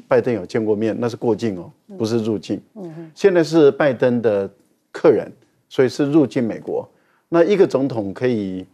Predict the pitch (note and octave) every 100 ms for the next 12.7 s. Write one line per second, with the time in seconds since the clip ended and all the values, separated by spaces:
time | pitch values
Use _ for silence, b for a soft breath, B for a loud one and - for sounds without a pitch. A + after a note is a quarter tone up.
0 | _ _ _ _ - G#2 F#2 D3 C#3 D3
1 | A2 C#3+ A#2+ A2+ B2 A#2+ C3 B2 A#2 A2
2 | G#2+ A#2 G#2 G#2 A#2+ G2+ F#2 G#2+ A#2 G2+
3 | - G#2 A#2 A#2 C3+ G2 G2 G2 - G#2+
4 | G#2 G2 A2 F2+ _ _ - A2+ G#2 A2+
5 | G2+ G#2+ C3 A2 A2+ A2 A2 A#2 - b
6 | - - - - - - b b b -
7 | D#3 A2 D3 C#3+ D3 A#2 b b b b
8 | - C#3 B2 C3+ B2+ B2 A#2+ C3 A#2+ G#2+
9 | G#2 G#2 - E2+ F#2+ G#2 _ _ - A#2
10 | D#3 B2+ B2 A#2 B2+ A2 A#2 G#2+ G#2+ A2
11 | A2+ F#2 F#2+ G#2 G#2+ G#2+ - A#2 G#2 F2+
12 | - F2+ - G#2+ G#2+ B2 A2